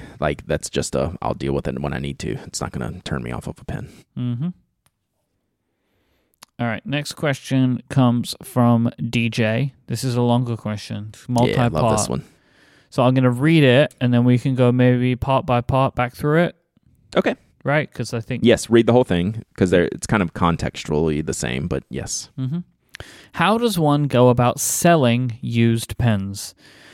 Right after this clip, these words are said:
Speaker 2: Does the asking price change if the pen has been inked and or heavily used, or if the original box is not available?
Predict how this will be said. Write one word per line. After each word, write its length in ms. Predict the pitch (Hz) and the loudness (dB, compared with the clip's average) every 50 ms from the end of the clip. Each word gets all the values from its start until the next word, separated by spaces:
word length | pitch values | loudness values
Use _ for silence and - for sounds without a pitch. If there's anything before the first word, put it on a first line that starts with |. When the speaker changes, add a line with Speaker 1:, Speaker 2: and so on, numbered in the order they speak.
| - - - | -20 -6 0
Speaker 2:
Does 200 | - 143 127 - | 2 2 2 2
the 160 | 160 147 - - | -2 -4 -2 0
asking 480 | 143 165 190 196 - - 208 208 196 | 2 4 4 2 2 0 -2 -2 -2
price 300 | - - 196 185 185 - | -2 -2 0 0 0 -2
change 400 | - - 143 127 131 127 127 - | -2 -2 0 0 0 0 0 -4
if 80 | 127 - | -6 -8
the 100 | - 123 | -8 -6
pen 280 | - 127 131 127 127 | -4 -2 0 0 0
has 140 | 131 127 123 | 0 -2 -2
been 200 | - - 127 131 - | -2 0 0 0 0
inked 400 | - 113 113 120 135 135 - - | -2 -2 -2 -2 -4 -6 -8 -8
and 200 | - 117 113 113 | -6 -4 -2 0
or 140 | 120 120 120 | 0 0 0
heavily 380 | 110 123 113 113 127 135 147 147 | 0 0 -2 -2 -2 -2 0 0
used, 460 | 127 113 104 104 110 113 123 - - - | -2 -2 -2 -2 -4 -4 -6 -8 -6 -2
or 100 | 117 113 | -2 -2
if 120 | 107 - | 0 0
the 100 | - 113 | 0 0
original 360 | 110 110 110 110 110 135 131 | 2 2 0 0 2 2 2
box 300 | 117 - 123 120 - - | 2 2 2 0 0 -2
is 120 | - 123 - | -4 -4 -2
not 120 | 139 - | -2 -2
available? 600 | - 135 123 104 101 101 101 101 107 123 151 - | 0 0 0 2 0 0 0 0 -2 -2 -4 -4